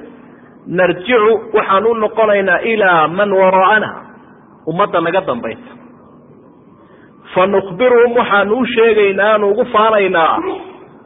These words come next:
oonu ku dhiiri gelinaynaa biru'yati rasuulillaah sala allahu calayhi wasalam, inaanu Nebi Maxamed aragnay oo aanu indhaha saarnay. Wa liqaa'inaa iyaahu, nebigiina aanu la kulannay.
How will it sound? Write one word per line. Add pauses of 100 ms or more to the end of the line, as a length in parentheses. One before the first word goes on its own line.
(240)
oonu
ku
dhiiri
gelinaynaa
biru'yati
rasuulillaah (280)
sala
allahu
calayhi
wasalam,
inaanu
Nebi
Maxamed (440)
aragnay (240)
oo
aanu
indhaha
saarnay. (1400)
Wa
liqaa'inaa
iyaahu, (320)
nebigiina
aanu
la
kulannay.